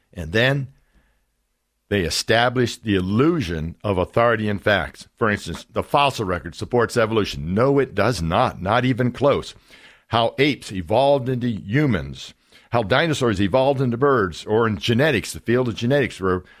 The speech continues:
we're only about two percent different from the ape-like creatures. Folks, these are false. That has been shown to be false. But yet they establish this illusion of authority and facts.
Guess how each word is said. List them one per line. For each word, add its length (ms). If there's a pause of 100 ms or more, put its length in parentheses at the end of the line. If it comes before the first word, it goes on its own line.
we're 100
only 140
about 260
two 140
percent 400
different 320
from 140
the 140
ape-like 360
creatures. 380
Folks, 320 (240)
these 240
are 80
false. 580 (220)
That 140
has 120
been 140
shown 480
to 80
be 100
false. 380 (280)
But 100
yet 300
they 260 (360)
establish 680
this 200
illusion 760
of 120
authority 500
and 120
facts. 420